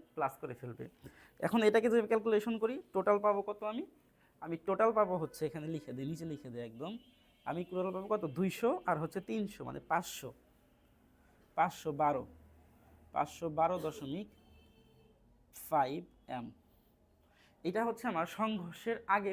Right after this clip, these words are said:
মোট শক্তি। তাহলে আমি এখানে লিখে দেই, সংঘর্ষের আগের মোট শক্তি আমাদের কত? সংঘর্ষের আগে মোট শক্তি হচ্ছে ই ওয়ান, ই ওয়ান সমান সমান হচ্ছে ফাইভ ওয়ান টু পয়েন্ট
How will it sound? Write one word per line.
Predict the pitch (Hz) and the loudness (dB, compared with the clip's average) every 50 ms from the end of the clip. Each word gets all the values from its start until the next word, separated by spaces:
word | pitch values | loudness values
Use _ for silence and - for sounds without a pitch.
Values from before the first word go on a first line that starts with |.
| 190 175 | -2 -4
মোট | 175 165 - - | -6 -6 -8 -10
শক্তি। | 147 131 - - - 139 110 - - - - - - _ | -12 -12 -12 -12 -14 -12 -12 -14 -14 -20 -20 -20 -20 _
তাহলে | - 147 165 | -6 -4 -2
আমি | 175 185 185 | -2 -2 -4
এখানে | 190 185 180 180 185 | -4 -4 -4 -2 -2
লিখে | 202 208 - 196 165 156 | -4 -4 -4 -6 -4 -2
দেই, | 196 247 269 - - - - _ - - - - | -2 -2 -4 -6 -12 -20 -20 _ -20 -12 -4 -2
সংঘর্ষের | 190 196 196 175 180 180 180 202 185 185 | -2 -2 0 -2 -4 -4 -2 0 0 0
আগের | 185 180 180 175 | 0 -2 -4 -4
মোট | 175 180 180 175 | -4 -6 -6 -8
শক্তি | 175 170 175 - 175 170 | -12 -12 -10 -8 -6 -6
আমাদের | 165 165 170 170 170 185 | -4 -6 -6 -6 -4 -4
কত? | 190 190 - 247 269 285 277 - - - - - - - - - - - | -4 -4 -2 -4 -4 -4 -6 -12 -20 -20 -20 -20 -20 -20 -20 -14 -8 -4
সংঘর্ষের | 170 175 170 165 165 175 190 170 - 165 | -4 -2 -2 -4 -4 -6 -6 -4 -2 -2
আগে | 165 165 175 165 | -2 -2 -2 -4
মোট | 160 160 - - | -4 -6 -8 -10
শক্তি | 160 - - 170 151 | -12 -12 -12 -12 -12
হচ্ছে | 160 - - 160 - - 185 | -12 -14 -14 -14 -10 -8 -6
ই | 196 175 | -6 -4
ওয়ান, | 139 127 127 151 190 233 269 269 - - - - - - - - - - - - - - | -4 -2 -2 -4 -4 -6 -10 -12 -14 -20 -20 -20 -20 -20 -20 -20 -20 -20 -20 -18 -10 -4
ই | 175 170 | -2 -2
ওয়ান | 165 165 156 - | -2 -2 -4 -8
সমান | 170 160 160 160 160 - | -10 -10 -8 -10 -10 -10
সমান | 170 160 160 160 - - | -10 -10 -10 -10 -10 -14
হচ্ছে | 165 165 - - 220 240 294 - - _ _ _ _ _ _ _ _ _ _ _ _ _ _ _ _ _ _ _ _ _ _ _ _ _ _ _ _ _ _ - - | -16 -16 -12 -8 -6 -6 -6 -8 -14 _ _ _ _ _ _ _ _ _ _ _ _ _ _ _ _ _ _ _ _ _ _ _ _ _ _ _ _ _ _ -14 -6
ফাইভ | - 151 139 147 160 190 208 180 175 - - - | -2 0 0 0 0 -2 -4 -6 -10 -14 -10 -4
ওয়ান | 131 139 147 170 202 214 220 - _ _ _ _ _ _ _ _ _ - | -2 0 0 -2 -2 -6 -12 -16 _ _ _ _ _ _ _ _ _ -8
টু | 170 185 196 208 220 - - _ - _ - | -6 -6 -6 -6 -10 -12 -16 _ -16 _ -2
পয়েন্ট | 160 156 135 120 131 156 190 185 | -2 0 0 -2 -4 -6 -8 -10